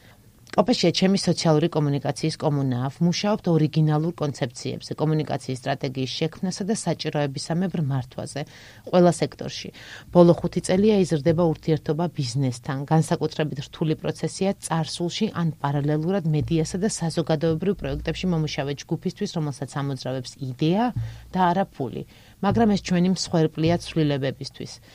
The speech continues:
ერთხელაც შეწყდება გრანტებით ქვეყნის სტიმულირება და ჩვენ არ ვიქნებით მზად, ხალხმა გამოიწვიოს სოციალური ცვლილება. ამიტომ ვართ ხიდი სექტორებს შორის.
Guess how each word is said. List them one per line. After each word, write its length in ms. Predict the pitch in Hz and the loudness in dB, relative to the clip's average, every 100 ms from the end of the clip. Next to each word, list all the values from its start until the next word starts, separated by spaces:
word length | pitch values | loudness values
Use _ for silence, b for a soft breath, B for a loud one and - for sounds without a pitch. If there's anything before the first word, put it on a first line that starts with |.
| B _ | B _
ერთხელაც 440 | 202 - 226 226 - | 4 4 4 4 4
შეწყდება 500 | - 170 - 165 175 160 | 2 2 2 0 2 2
გრანტებით 520 | 156 151 151 147 170 | 2 2 2 -2 -2
ქვეყნის 400 | - 147 135 127 | -4 -4 -4 -6
სტიმულირება 640 | - 156 156 160 170 180 202 | -2 0 2 2 2 0 0
და 120 | 180 | 0
ჩვენ 220 | - 160 147 | 0 0 2
არ 120 | 139 | 0
ვიქნებით 440 | 147 - 143 131 139 | -2 -2 -4 -2 -2
მზად, 480 | 143 127 165 190 - | -2 0 0 0 0
ხალხმა 400 | 160 139 - 165 | 0 0 0 0
გამოიწვიოს 720 | 147 139 139 143 156 156 156 | 2 2 0 -2 -2 -2 -2
სოციალური 480 | 143 - 143 131 139 135 | -6 -4 -2 0 -2 -4
ცვლილება. 500 | - 135 123 123 135 - B B B B B | -6 -4 -4 -4 -8 -10 B B B B B
ამიტომ 420 | B 196 202 180 180 | B 4 4 4 4
ვართ 160 | 208 - | 4 2
ხიდი 240 | - 147 175 | -2 0 0
სექტორებს 540 | 160 - 139 143 - - | -2 -2 -4 -4 -6 -6
შორის. 260 | - 151 | -6 -8